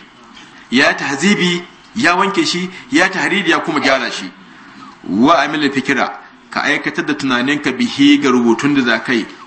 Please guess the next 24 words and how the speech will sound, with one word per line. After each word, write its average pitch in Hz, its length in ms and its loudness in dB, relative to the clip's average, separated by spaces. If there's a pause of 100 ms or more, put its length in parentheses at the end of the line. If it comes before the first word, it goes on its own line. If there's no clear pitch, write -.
wa 120 160 2
karira 151 480 0
ka 139 100 -6
kwankwamta 175 680 0
aikatar 139 400 -2
da 127 80 0
tunaninka. 110 640 -2 (840)
Ya 131 100 0
ce 127 200 -2
haudul 123 360 -2
kamali, 113 440 -2 (640)
duk 131 160 -6
dai 151 120 0 (120)
abin 135 160 -4
da 120 100 -2
aka 131 140 -8
so 120 160 -4
haudul 131 320 0
kamali, 113 420 0 (920)
abin 143 300 -2
da 123 100 -2
a 131 100 -2
tara 143 320 0
kammala 113 580 -2